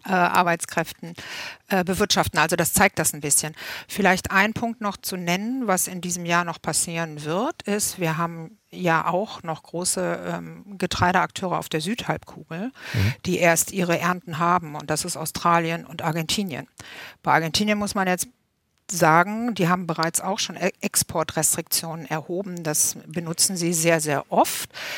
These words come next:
Speaker 1: Das benutzen sie traditionell, um eigentlich inländisch, sie sind jetzt nicht unbedingt von Versorgungsrisiken, ähm, unmittelbar betroffen. Da weiß Herr Frick sicher mehr noch.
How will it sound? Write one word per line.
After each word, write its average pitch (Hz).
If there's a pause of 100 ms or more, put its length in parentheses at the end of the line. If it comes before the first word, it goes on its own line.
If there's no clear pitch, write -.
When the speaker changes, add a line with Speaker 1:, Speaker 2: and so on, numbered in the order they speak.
(140)
Speaker 1:
Das -
benutzen 165
sie 156
traditionell, 165
um 160
eigentlich 160
inländisch, 196 (400)
sie -
sind 170
jetzt 170
nicht 175
unbedingt 165
von 151
Versorgungsrisiken, 160 (140)
ähm, 135
unmittelbar 156
betroffen. 175
Da 143
weiß 139
Herr 135
Frick -
sicher -
mehr 139
noch. 208